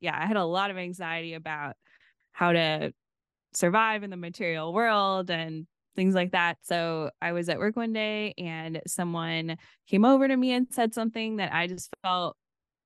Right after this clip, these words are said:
was kind of rude, or, yeah, I just, I didn't like it, which was a common theme in how I was treated in that job by a lot of people.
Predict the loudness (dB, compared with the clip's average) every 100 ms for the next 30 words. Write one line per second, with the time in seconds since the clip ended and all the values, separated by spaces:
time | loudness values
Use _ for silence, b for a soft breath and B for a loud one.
0 | _ -10 -8 -8 -4 -2 0 -2 -6 -14
1 | _ _ _ _ 2 8 8 8 4 2
2 | 0 0 0 2 2 0 0 -4 -8 -12
3 | -2 0 0 -2 -2 -2 -4 -4 -4 -2
4 | -2 -2 -4 -6 -14 -16 _ -2 0 0
5 | 0 2 4 4 4 2 0 0 2 2
6 | 0 0 2 0 0 -4 -6 -10 -2 2
7 | 2 0 -4 -4 -4 -2 0 2 0 -4
8 | -8 -8 -8 -8 -4 -2 0 0